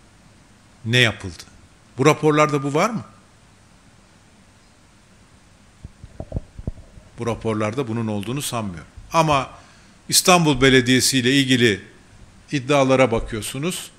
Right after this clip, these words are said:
vatandaşa süt dağıtmış. Annelere toplu taşıma hizmetini ücretsiz vermiş. Eğitim destekleri konularının, eğitim destekleri vermiş. Bütün bu konular Sayıştay raporunda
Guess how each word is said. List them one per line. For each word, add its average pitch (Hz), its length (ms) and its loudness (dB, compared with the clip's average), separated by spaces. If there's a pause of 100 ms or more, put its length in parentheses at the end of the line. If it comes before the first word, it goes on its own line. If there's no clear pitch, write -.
(460)
vatandaşa 151 500 -2
süt - 280 -8
dağıtmış. - 600 -8 (880)
Annelere 147 560 2
toplu 139 300 -4
taşıma 131 340 -4
hizmetini 120 460 -4
ücretsiz 135 680 -2
vermiş. - 500 -12 (800)
Eğitim 156 380 2
destekleri 127 600 0
konularının, 123 680 -2 (1080)
eğitim 135 380 0
destekleri 110 580 -2
vermiş. 95 500 -8 (380)
Bütün - 220 -8
bu 131 80 -10
konular 151 440 -2 (360)
Sayıştay 170 540 0
raporunda 127 760 0